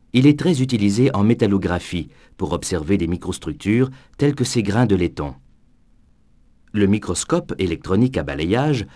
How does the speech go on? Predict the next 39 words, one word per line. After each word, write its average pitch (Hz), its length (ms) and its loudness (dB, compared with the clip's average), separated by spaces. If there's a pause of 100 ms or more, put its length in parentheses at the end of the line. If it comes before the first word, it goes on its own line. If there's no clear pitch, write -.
(280)
a 107 100 0
un 117 80 2
pouvoir 135 380 -2
théorique 151 440 0
de 101 120 0
résolution 101 720 0
voisin 117 480 -2
de 101 200 0
deux 117 300 0
nanomètres. 120 720 2 (480)
Il 85 140 -4
permet 78 300 -4
donc 92 320 -2
d'atteindre 78 460 -4
des 76 120 -6
grossissements 87 640 -6 (280)
jusqu'à - 460 -4 (160)
cent 165 300 -4
mille 80 200 -4
fois. - 300 -8 (1000)
Par 80 140 -4
exemple, 90 520 -6 (280)
vous 98 200 -4
observez 78 460 -2
ici, 127 380 -6 (100)
à 92 60 -2
un 87 100 -2
grossissement 92 680 -4
de 78 120 -6
vingt-cinq 113 440 -2
mille 78 160 -2
fois, 80 300 -6 (320)
des 123 140 4
stries 147 260 -4
de 131 80 -2
fatigue 101 520 -4
dans 120 140 2
du 107 140 -2
cuivre. 73 460 -8